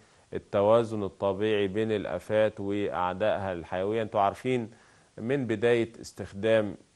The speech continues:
المبيدات في الستينات، آه، تم، آه، اختراع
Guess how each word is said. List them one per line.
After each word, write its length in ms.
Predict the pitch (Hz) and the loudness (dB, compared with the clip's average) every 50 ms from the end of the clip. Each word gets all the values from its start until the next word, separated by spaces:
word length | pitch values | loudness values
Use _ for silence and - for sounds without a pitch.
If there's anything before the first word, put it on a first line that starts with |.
| _ _ - | _ _ -10
المبيدات 640 | 92 92 95 95 92 87 95 92 104 110 113 110 - | -8 -6 -4 -4 -4 -4 -4 0 2 2 2 2 -2
في 80 | - | -10
الستينات، 720 | 104 90 - - - - - 98 98 104 113 120 123 123 - - - _ _ _ _ _ _ _ - - | -14 -14 -14 -16 -16 -12 -8 -6 -4 -2 0 -2 -2 -2 -6 -18 -20 _ _ _ _ _ _ _ -8 -4
آه، 1400 | 95 101 101 101 101 101 101 101 98 98 101 101 101 98 98 98 92 92 87 85 85 82 80 76 73 80 90 _ _ - | -2 0 2 2 4 4 4 4 4 2 2 2 2 2 0 0 0 0 0 -2 -4 -4 -6 -6 -8 -8 -10 _ _ 2
تم، 400 | 123 135 139 131 123 113 110 104 | 2 4 4 2 -2 -2 -2 -2
آه، 800 | 92 64 - - 95 98 98 95 92 92 90 82 64 50 - 90 | -4 -4 -4 -4 -4 -2 0 0 0 0 -2 -4 -6 -8 -10 -12
اختراع 800 | - - - - 107 107 110 117 117 117 110 101 92 80 - | -14 -14 -10 -6 -4 0 2 4 6 6 6 4 4 0 -4